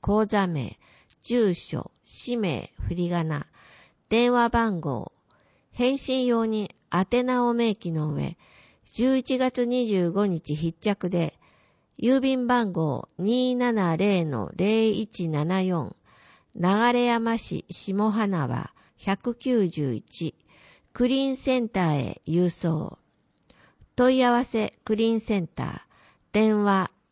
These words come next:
七一五七の七四一一、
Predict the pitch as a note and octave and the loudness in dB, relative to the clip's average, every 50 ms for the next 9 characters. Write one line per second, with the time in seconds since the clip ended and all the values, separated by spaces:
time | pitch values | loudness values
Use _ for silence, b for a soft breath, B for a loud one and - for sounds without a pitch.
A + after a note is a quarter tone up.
0 | _ _ D#3 F3+ G3+ G3+ A#3 B3+ C4+ C#4 C4 - - A3 G3+ F3+ G3 G3+ G#3+ A3 | _ _ 0 0 2 2 2 2 2 0 -2 -2 -2 -2 0 2 4 4 4 4
1 | A3 G#3+ G#3+ A3 G#3 F#3+ F3 E3+ D#3 D3+ C3+ A2 - - _ _ _ _ _ - | 4 4 2 2 0 0 0 0 -2 -2 -4 -6 -8 -12 _ _ _ _ _ -2
2 | E3 F3 F#3 G#3 A#3+ B3+ B3+ B3+ B3+ B3 A3+ G3 E3 - - D#3 D#3+ - - - | 0 0 2 2 2 2 2 2 2 0 0 -2 -4 -4 -6 -8 -8 -8 -8 -6
3 | F#3+ E3+ D3 - _ - - - - | -4 -4 -4 -6 _ -14 -18 -18 -18